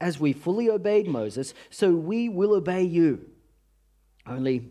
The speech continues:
may the Lord your God be with you, as he was with Moses. Whoever rebels against your word and does not obey it, whatever you may command them,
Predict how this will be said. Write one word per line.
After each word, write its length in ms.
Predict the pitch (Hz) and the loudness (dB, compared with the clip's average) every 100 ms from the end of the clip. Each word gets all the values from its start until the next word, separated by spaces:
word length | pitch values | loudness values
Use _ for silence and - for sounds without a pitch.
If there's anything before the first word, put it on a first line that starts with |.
| _ | _
may 160 | 117 127 | -10 -6
the 120 | 127 | -4
Lord 500 | 123 127 143 165 156 | -4 -2 0 0 2
your 140 | 165 | 0
God 280 | 156 156 160 | 0 -4 0
be 120 | 156 | 2
with 240 | 151 147 139 | 2 2 2
you, 240 | 131 95 - _ _ _ - | -2 -4 -14 _ _ _ -18
as 100 | 101 | -10
he 80 | 120 | -6
was 240 | 120 131 | -4 -4
with 180 | 120 123 | -4 -6
Moses. 600 | 113 113 98 82 - - _ _ _ _ _ _ _ _ - | -6 -8 -12 -16 -20 -20 _ _ _ _ _ _ _ _ -6
Whoever 280 | 113 135 | 0 2
rebels 480 | 165 170 175 180 160 | 2 2 2 2 0
against 380 | 147 175 175 - | 0 -2 -2 0
your 180 | 180 180 | 2 4
word 300 | 160 180 196 | 4 2 0
and 260 | 147 127 | -2 -6
does 300 | 123 190 226 | -6 -4 -4
not 160 | 220 220 | -4 -4
obey 400 | 208 175 202 147 | -4 -6 -6 -6
it, 220 | - - _ _ | -10 -18 _ _
whatever 380 | 123 131 220 269 | -2 2 0 0
you 200 | 254 254 | -2 0
may 200 | 240 233 | 2 0
command 420 | - 202 175 139 | -2 -8 -8 -10
them, 220 | 101 85 | -14 -20